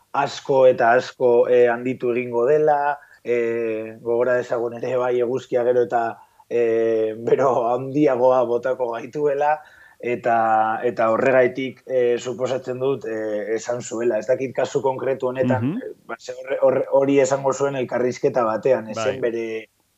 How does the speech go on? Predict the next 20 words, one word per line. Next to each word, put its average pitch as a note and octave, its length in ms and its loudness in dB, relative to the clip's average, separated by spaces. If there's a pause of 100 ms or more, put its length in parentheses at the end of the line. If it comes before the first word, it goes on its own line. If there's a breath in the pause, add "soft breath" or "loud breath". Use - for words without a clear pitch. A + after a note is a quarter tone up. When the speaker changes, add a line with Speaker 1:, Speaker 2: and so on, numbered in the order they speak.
Speaker 1:
bere B2+ 260 0
gai C3+ 180 -2
nagusia. A#2 800 -4
Speaker 2:
Bai, G2 320 -6
bai, F#2+ 120 -2
Speaker 1:
Berak C#3+ 320 2
Speaker 2:
bai. - 80 -20 (240)
Speaker 1:
oso D#3 220 -4
gustoko C#3 460 0
zuen B2+ 320 -2
ere B2 180 4
bai, B2+ 240 6
ba, A#2 300 0
politikari B2 680 -2
buruz, B2 480 0 (280 loud breath)
eh, B2+ 240 2
hitz C3 180 -6
egitea, C3+ 640 2
oso, D#3 380 2 (160)
oso, C3+ 600 2